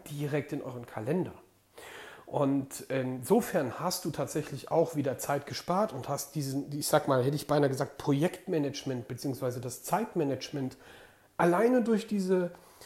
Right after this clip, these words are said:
durch die, diese Kundensteuerung im eigenen Kundenmanagementsystem extrem vereinfacht.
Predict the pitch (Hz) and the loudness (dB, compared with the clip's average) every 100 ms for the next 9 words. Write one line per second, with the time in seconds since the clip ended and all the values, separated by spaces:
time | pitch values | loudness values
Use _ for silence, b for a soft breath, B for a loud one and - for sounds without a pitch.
0 | B - 165 - 156 156 151 143 - - | B -2 -2 -2 -6 -2 -2 -2 4 8
1 | 269 - 185 - 165 165 165 160 165 160 | 10 8 2 2 2 4 6 4 2 2
2 | 156 - 170 185 165 160 185 147 165 226 | 2 4 4 6 4 6 4 6 4 4
3 | 156 - 135 - - - 135 - 143 - | 2 0 -4 -4 -6 -2 -2 -2 -6 -6
4 | - - - 185 240 - 165 160 190 - | -8 -8 -2 4 4 4 2 4 2 0
5 | 98 - | -12 -16